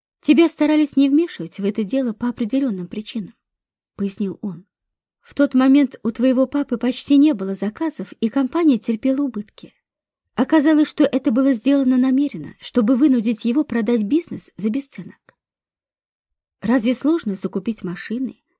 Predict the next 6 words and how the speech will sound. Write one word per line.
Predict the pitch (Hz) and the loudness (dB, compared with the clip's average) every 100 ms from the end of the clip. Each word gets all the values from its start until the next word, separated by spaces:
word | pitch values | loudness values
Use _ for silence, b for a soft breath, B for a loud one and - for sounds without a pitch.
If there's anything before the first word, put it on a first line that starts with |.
| - | -4
арендовать | 254 262 254 254 277 | 2 4 4 4 2
гаражи, | 208 254 233 208 233 | 2 0 0 -2 -2
склады, | 285 - 202 190 185 262 - _ _ | -4 -6 -10 -8 -6 -8 -10 _ _
нанять | 233 269 294 302 | 4 8 6 6
квалифицированных | - 226 277 277 285 - 302 294 240 262 | 0 2 2 2 -2 2 2 4 2 0
водил | 220 247 220 330 | 0 0 2 0